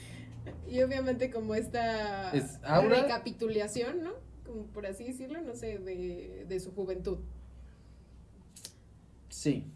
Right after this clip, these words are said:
Speaker 2: ¿A quién te refieres?
Speaker 1: A los dos.
Speaker 2: Ok. Sí, puede ser eso. Yo la verdad no, no le había tomado
Speaker 1: Siento que es como ese símbolo.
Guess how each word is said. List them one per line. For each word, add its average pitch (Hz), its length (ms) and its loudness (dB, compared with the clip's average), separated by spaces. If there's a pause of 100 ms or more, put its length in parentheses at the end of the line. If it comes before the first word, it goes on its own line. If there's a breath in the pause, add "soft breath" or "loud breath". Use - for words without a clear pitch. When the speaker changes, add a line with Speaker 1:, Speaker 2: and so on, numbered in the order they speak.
(320)
Speaker 2:
¿A 127 100 -4
quién 151 140 4
te 151 80 6
refieres? - 340 0 (440)
Speaker 1:
A 196 100 -2
los 185 140 -4
dos. 180 200 -6 (640)
Speaker 2:
Ok. 117 180 -4 (720 loud breath)
Sí, 240 280 2
puede 277 220 6
ser 226 180 6
eso. 151 340 2 (300)
Yo 165 140 6
la 196 100 12
verdad 156 180 8
no, 156 240 6
no 156 160 4
le 160 100 8
había 151 260 8
tomado 135 420 2
Speaker 1:
Siento 120 280 8
que 117 80 4
es 113 120 0
como 220 260 -2
ese 202 300 -2
símbolo. 180 380 -2